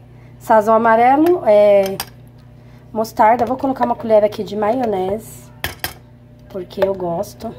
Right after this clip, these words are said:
da batata. Fica gostosa. Vou comprar maionese, que a minha eu usei aquele dia do piquenique, ó. Fiz o lanche, eu acabei com ela. E aí, como eu tenho um queijo ralado, eu vou colocar também um queijo ralado, que fica gostoso, viu?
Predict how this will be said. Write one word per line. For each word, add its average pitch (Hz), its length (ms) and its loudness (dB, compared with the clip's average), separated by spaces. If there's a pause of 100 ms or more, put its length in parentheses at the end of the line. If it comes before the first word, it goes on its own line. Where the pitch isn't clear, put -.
(200)
da 185 100 -8
batata. 170 680 -8 (1300)
Fica - 160 -12
gostosa. 190 580 -4 (1700)
Vou - 80 -20
comprar 175 240 -4
maionese, 180 460 -2
que - 80 -16
a 180 40 -6
minha 185 200 0
eu 185 80 0
usei 190 240 0
aquele 190 260 -6
dia 175 260 -4
do 170 300 -6
piquenique, 240 520 -4
ó. 165 100 -2 (520)
Fiz 180 180 -8
o 180 40 0
lanche, 190 320 -2
eu 208 60 -4
acabei 202 300 -6
com 285 200 -4
ela. 165 200 -8 (320)
E 262 60 2
aí, 285 100 4
como 359 180 4
eu 381 60 0
tenho 311 160 4
um 269 60 2
queijo 220 300 0
ralado, 208 760 0
eu 277 80 -8
vou 302 100 -4
colocar 330 400 -4
também 330 300 0
um 320 60 -2
queijo 320 280 -2
ralado, 294 460 -2 (1120)
que - 80 -20
fica - 200 -2
gostoso, 220 520 -6
viu? 240 200 -8